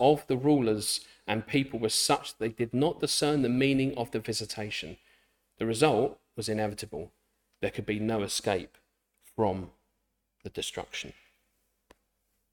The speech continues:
See, because of their desire for a political leader, for someone to take over Rome, someone to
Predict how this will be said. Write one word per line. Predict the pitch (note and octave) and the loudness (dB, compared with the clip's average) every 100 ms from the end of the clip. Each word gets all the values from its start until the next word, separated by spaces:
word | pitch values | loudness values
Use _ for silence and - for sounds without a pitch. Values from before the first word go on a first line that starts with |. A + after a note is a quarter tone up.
| _ _ _ _ _ _ _ _ _ _ _ _ _ _ _ _ _ _ _ _ - | _ _ _ _ _ _ _ _ _ _ _ _ _ _ _ _ _ _ _ _ -4
See, | B2+ | -2
because | A2+ - - D#3 - | -2 -4 2 2 4
of | C#3+ - | 0 0
their | C3+ B2 | -2 0
desire | A2+ A2+ A#2 A#2 G#2+ G2+ F#2+ - _ _ _ _ - | -2 -2 0 2 2 0 -4 -14 _ _ _ _ 0
for | A#2 | 0
a | |
political | - A#2+ A#2 - - G#2+ | 2 2 2 0 -2 -2
leader, | G2 F#2+ F#2+ E2+ _ _ _ _ - | -2 -4 -6 -12 _ _ _ _ -4
for | |
someone | - B2 A#2+ A2+ | 0 2 2 2
to | A#2 | -2
take | - - B2 A#2 B2 | -4 -2 -2 -2 0
over | A#2 G#2+ | 0 0
Rome, | G2 A2 G#2+ F#2+ F#2 | 0 2 0 -2 -6
someone | - B2+ A#2 A2 | -4 -2 -2 -2
to | - A#2 G#2+ | -2 -2 -2